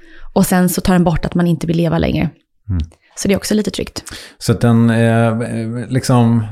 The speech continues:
Speaker 2: den trycker ihop ditt känsloregister lite.
Speaker 1: Ja.
Speaker 2: Det är yvigaste åt respektive håll.
Speaker 1: Ja, man blir lite avstängd,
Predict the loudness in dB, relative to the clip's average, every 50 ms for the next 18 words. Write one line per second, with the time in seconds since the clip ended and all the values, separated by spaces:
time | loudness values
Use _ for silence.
0 | -10 -14 -10 -6 -2 0 2 2 2 2 0 -2 -2 0 0 2 2 2 2 0
1 | -2 -6 -10 -2 0 0 0 0 -2 -12 -14 -10 -4 0 0 2 2 0 0 0
2 | 0 2 2 2 2 0 -2 -2 -2 -2 0 0 0 -2 -4 -8 -6 -4 0 0
3 | 2 2 2 2 0 -2 -4 -2 0 0 0 -2 -4 -8 -10 -6 -2 0 2 2
4 | 2 2 2 0 0 0 0 -2 -2 -2 -4 -8 -8 -8 -6 -2 -2 -2 -2 -2
5 | -6 -6 -4 -4 -4 -4 -2 -2 0 0 2 2 0 0 0 0 2 4 4 4
6 | 4 4 4 2 0 0 0 0 2 2 0 -2 -4 -4 -2 -2 0 0 0 2
7 | 4 4